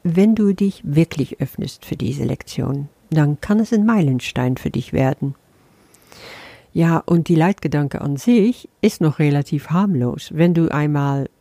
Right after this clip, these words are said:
Gebet und Text durchgelesen hast, dann siehst du, wie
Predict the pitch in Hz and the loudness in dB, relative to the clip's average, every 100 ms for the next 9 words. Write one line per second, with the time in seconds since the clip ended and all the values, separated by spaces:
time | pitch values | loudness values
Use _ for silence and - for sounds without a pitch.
0 | _ - 135 165 196 - 143 143 - 202 | _ -6 2 4 4 0 -6 -6 -2 -2
1 | - - 143 139 - 139 143 139 139 151 | -2 -4 -2 -2 0 0 0 0 -2 -2
2 | - 165 151 - 170 - 170 165 - - | -4 -2 -2 -2 -6 -2 -2 -2 -6 -20
3 | - - _ - 160 175 | -20 -20 _ -6 2 2